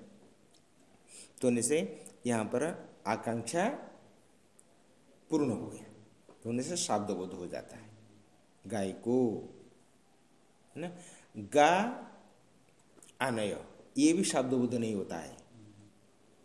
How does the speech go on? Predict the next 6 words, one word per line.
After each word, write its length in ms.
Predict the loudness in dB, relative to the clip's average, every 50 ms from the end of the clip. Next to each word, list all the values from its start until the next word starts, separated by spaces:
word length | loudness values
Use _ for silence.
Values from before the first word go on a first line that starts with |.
| -20 -20 _ _ -20 -20 -20 -20 -20 -20 -20 -20 -20 -14 -8
गा 320 | -6 -2 4 6 6 6 6 4 2 0 -4 -10 -16 -18 -20 -12 -12
चरती, 680 | -12 -4 2 4 4 6 6 2 0 2 2 2 2 0 -4 -8 -14 -18 -20 -20 -20 -20 -20 _ _ -20 -20 -20 -20 -20 -18 -14 -2
गा 420 | 2 4 4 4 4 2 -2 -8 -12 -16 -18 -20 -20 -20 -20 -16
शरति, 760 | -10 -2 0 2 2 2 0 -2 -4 -4 -4 -4 -6 -10 -16 -20 -20 -20 -20 -20 -20 -20 -20 -20 -20 -20 -20 -20 -20 -20 -20 -20 -20 -20 -20 -20 -20 -20 -20 -20 -20 -20 -20 -20 -20 -20 -20 -20 -20 -20 -20 -20 -20 -20 -20 -20 -20 _ _ -14 -8 -6
है 100 | -4 -4
ना? 160 | -4 -4